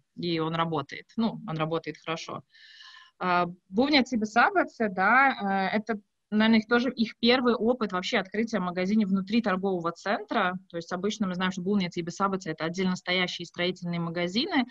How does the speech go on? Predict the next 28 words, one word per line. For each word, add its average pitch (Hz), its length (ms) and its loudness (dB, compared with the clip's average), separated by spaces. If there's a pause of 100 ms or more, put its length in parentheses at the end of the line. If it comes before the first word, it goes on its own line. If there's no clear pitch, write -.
(420)
Это 185 220 -2
был 185 240 0
опыт 185 300 0
и 165 40 -4
для 170 200 -2
нас, 294 420 0
и 190 80 -6
для 170 220 -4
них. 247 460 -2
И 190 420 -4
да, 180 300 0
это 175 120 -6
действительно 180 500 -4
там 160 220 -6
более 180 280 2
девяти 175 340 -8
тысяч - 320 -8
квадратных 170 580 -2
метров, 226 460 0 (200)
э, 165 240 -4
с - 140 -16
отдельной 175 460 -4
зоной 160 640 -4
доставки, 220 720 0
выгрузки 196 680 -2
для 170 180 -2
удобства 170 400 -4
покупателей. 214 840 -2